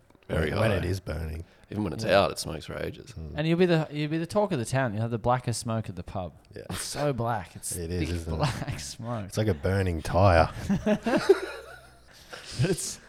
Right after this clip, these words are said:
Speaker 3: but it's smooth.
Speaker 1: Smells a bit like a burning tyre as well, but it is smooth going down.
Speaker 2: <laughs> Yeah.
Speaker 1: Can barely feel it. Can barely feel my throat.
Speaker 3: I can barely feel my fucking fingers and toes after having a beer with those. Anyway, so, um, thumbs down, yeah.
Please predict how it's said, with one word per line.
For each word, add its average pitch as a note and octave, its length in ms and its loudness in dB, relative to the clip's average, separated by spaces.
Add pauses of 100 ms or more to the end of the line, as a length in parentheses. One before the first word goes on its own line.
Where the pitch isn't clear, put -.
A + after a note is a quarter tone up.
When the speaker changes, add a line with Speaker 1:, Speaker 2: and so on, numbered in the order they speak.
(140)
Speaker 3:
but B2+ 100 -4
it's B2+ 100 -2
smooth. C3+ 480 0 (180)
Speaker 1:
Smells A2+ 400 -4
a D2+ 60 -8
bit D2 100 -8
like D2 120 -8
a - 20 -12
burning D2 400 -10
tyre D#2 340 -6
as D#2 100 2
well, G2 160 -2
but - 140 -6
it E2+ 80 -4
is F#2 140 -2
smooth D#2+ 340 -6
going D2+ 240 -8
down. D2 400 -8
Speaker 2:
<laughs> - 80 -14
Yeah. D#2+ 140 -6 (220)
Speaker 1:
Can - 100 -12
barely D#2 180 -8
feel E2 240 -8
it. C#2+ 60 -10
Can - 100 -8
barely E2 160 -4
feel - 220 -8
my D#2 160 -8
throat. - 320 -10 (320)
Speaker 3:
I C3+ 80 -2
can D#3 100 -4
barely A2+ 240 0
feel G#2 220 -6
my F#2 140 -8
fucking F2 320 -10
fingers G#2+ 320 -6
and D2+ 120 -12
toes F#2+ 320 -4
after D#2 260 -14
having A2 200 -4
a A#2+ 40 0
beer B2 200 0
with A#2+ 160 0
those. - 320 -6 (1400)
Anyway, B2+ 320 0
so, A2+ 280 -2
um, A2 420 -4 (1300)
thumbs C#3+ 240 4
down, F#2 340 -4
yeah. F2 360 -6